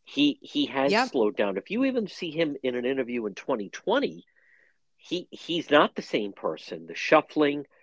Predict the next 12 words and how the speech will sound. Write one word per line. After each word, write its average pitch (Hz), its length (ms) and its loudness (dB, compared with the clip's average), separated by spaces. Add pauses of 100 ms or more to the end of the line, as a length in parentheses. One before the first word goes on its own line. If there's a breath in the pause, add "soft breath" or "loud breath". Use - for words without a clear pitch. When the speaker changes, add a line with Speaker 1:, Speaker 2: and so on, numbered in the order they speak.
(320 soft breath)
Speaker 1:
easily 156 460 0
gets 123 280 0
rattled. 117 420 2 (300 soft breath)
Come 147 160 -2
on, 90 240 -4
this 226 240 4
will 170 140 0
go 147 120 0
down 110 400 -2
in 82 80 -10
history 95 640 -12
that 98 140 -6